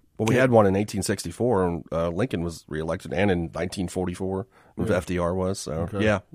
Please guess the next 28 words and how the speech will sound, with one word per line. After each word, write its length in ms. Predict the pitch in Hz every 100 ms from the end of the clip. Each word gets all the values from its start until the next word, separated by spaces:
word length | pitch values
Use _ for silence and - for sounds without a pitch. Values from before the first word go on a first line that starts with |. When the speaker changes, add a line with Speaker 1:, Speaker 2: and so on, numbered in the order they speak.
| _ _ _ _ - - _
Speaker 2:
I, 60 | -
Speaker 1:
Yeah. 100 | 139
Speaker 2:
I, 80 | 143
yeah, 240 | 156 147
I've 140 | 156 143
heard 160 | 196
'em, 160 | 160 135
I've 120 | 135
heard 180 | 135 156
the, 220 | 123 104 85 -
it 180 | 131 -
thrown 260 | 139 139
around. 400 | 123 123 127 120 - - - _
They're 120 | -
gonna 120 | 120 127
try 160 | 135
to 60 | 127
get 140 | 120
us 160 | 127 127
in 100 | 120
war, 380 | 113 117 120 117
so 120 | 127
we 60 | 113
can't 220 | 131 120
have 100 | 117
an 60 | 110
Speaker 1:
Mm-hmm. 100 | 110
Speaker 2:
election. 500 | 113 104 120 110